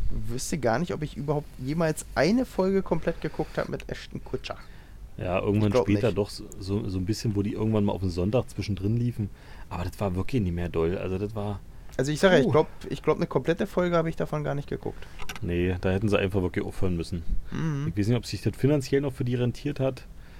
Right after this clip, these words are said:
Speaker 2: weil der wird ja auch ein bisschen teuer gewesen sein, der Herr, den da ranzuholen. Und pff,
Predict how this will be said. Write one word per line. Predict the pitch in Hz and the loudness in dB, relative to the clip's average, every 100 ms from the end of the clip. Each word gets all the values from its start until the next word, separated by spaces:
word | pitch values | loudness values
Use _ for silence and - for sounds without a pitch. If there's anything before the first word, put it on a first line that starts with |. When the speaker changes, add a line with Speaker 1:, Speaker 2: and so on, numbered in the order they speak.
| - - | -14 -6
Speaker 2:
weil | 98 | 0
der | 95 104 | 0 0
wird | 98 | 0
ja | 107 | 0
auch | 98 | 0
ein | |
bisschen | 107 110 | 0 0
teuer | 98 120 135 | 2 4 4
gewesen | 135 123 123 120 | 4 4 2 2
sein, | 113 120 | 0 0
der | 117 | 0
Herr, | 107 117 120 - - - - - - - - | 2 0 2 2 0 -2 -10 -14 -16 -14 -4
den | 110 | -2
da | 113 104 | 0 0
ranzuholen. | 110 113 117 98 107 104 | -2 -2 -2 0 0 0
Und | 110 110 107 104 - - | -4 -6 -6 -8 -10 -6
pff, | - - - - | -6 -6 -8 -8